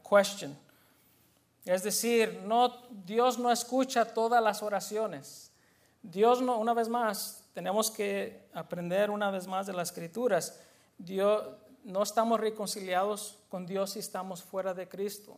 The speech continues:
Dios no está obligado a contestar todas nuestras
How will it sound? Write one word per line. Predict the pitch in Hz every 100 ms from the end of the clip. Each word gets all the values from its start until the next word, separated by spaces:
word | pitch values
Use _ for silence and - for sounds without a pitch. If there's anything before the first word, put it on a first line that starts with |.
| 170
Dios | 170 196 196
no | 214
está | 202 214 202
obligado | 202 196 190 185 196
a | 196
contestar | 190 180 170 196 190 185
todas | 190 190
nuestras | 190 180 -